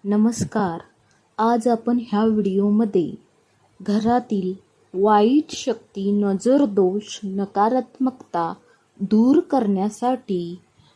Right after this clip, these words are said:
आपल्या आयुष्यातील सर्व संकटे, अडचणी दूर करण्यासाठी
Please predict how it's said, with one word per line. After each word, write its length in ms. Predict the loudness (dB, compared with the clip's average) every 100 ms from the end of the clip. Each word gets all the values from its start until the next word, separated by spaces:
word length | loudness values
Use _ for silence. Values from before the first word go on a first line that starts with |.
| _ -4
आपल्या 460 | -4 0 2 2 0 0
आयुष्यातील 1000 | 0 0 -2 -2 -2 -2 -2 -2 -2 -6 _ _ _ _ -20
सर्व 500 | -6 0 2 4 2
संकटे, 920 | 0 0 0 0 -4 -2 -2 -2 -6 _ -2
अडचणी 800 | 2 2 0 0 2 2 0 -4 _ _ _ -12
दूर 280 | 0 2 4
करण्यासाठी 1200 | 2 0 2 2 2 -2 -2 -2 -2 -4 -4 -8